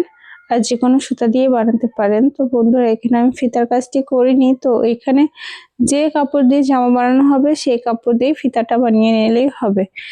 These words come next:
তো বন্ধুরা, আমার এই ভিডিও যদি আপনাদের ভালো লাগে তবে অবশ্যই লাইক, কমেন্ট, শেয়ার করে পাশে থাকবেন। আর যদি আমার চ্যানেলটি এখনো সাবস্ক্রাইব না করেন তবে অবশ্যই সাবস্ক্রাইব করবেন। তো বডিটি বানানোর জন্য প্রথমে রোজ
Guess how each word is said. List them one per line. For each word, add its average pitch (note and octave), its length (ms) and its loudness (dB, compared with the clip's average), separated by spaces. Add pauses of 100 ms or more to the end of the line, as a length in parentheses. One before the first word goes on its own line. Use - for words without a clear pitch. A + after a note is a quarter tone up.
(200)
তো - 120 -8
বন্ধুরা, C#4 440 2
আমার B3 220 2
এই A3+ 140 2
ভিডিও A3+ 320 0
যদি B3 260 0
আপনাদের A3+ 460 0
ভালো C#4 260 0
লাগে C4+ 260 0
তবে A#3 260 -2
অবশ্যই A#3+ 420 0
লাইক, A#3 300 0
কমেন্ট, A3 400 0
শেয়ার B3 340 0
করে B3+ 240 0
পাশে A3+ 320 -6
থাকবেন। C4 380 -4
আর A#3 160 2
যদি A3 260 -2
আমার A3+ 280 0
চ্যানেলটি A3+ 500 0
এখনো C4+ 380 0
সাবস্ক্রাইব C#4+ 640 -2
না C#4+ 180 4
করেন D#4 300 0
তবে A3 300 0
অবশ্যই A#3 500 0 (640)
সাবস্ক্রাইব G3+ 680 -2
করবেন। F#3 380 0 (1700)
তো D4+ 140 -4
বডিটি B3 500 2
বানানোর A3+ 500 2
জন্য A#3 300 0
প্রথমে A#3+ 520 -4
রোজ A3 240 2